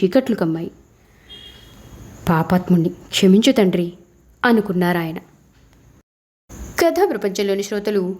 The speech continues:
బొమ్మిరెడ్డిపల్లి సూర్యారావు గారు రాసిన దొంగలున్నారు జాగ్రత్త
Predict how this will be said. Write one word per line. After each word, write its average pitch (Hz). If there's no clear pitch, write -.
బొమ్మిరెడ్డిపల్లి 339
సూర్యారావు 202
గారు 190
రాసిన 190
దొంగలున్నారు 339
జాగ్రత్త 180